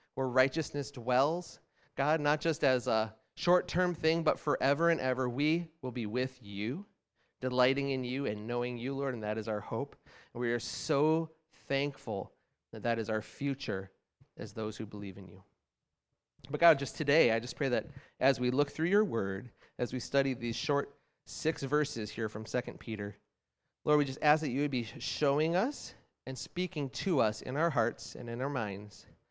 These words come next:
what you want us to know. God, what is it that you want to impact us in? I know that you have your word,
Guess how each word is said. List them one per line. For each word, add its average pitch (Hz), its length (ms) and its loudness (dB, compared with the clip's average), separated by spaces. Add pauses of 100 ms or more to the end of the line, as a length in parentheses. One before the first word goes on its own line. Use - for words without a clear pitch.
(400)
what 131 220 2
you 160 120 0
want 151 200 0
us - 100 -8
to - 80 -6
know. 135 320 -2 (420)
God, 120 140 2
what 135 180 6
is 160 140 6
it 151 180 2
that 131 200 4 (260)
you 156 220 2
want 151 160 6
to 117 40 2
impact 127 520 -2
us 127 220 2
in? 113 200 -4
I 113 140 -2
know 147 180 4
that 127 180 4
you 123 120 0
have 117 180 4
your 143 160 2
word, 120 480 4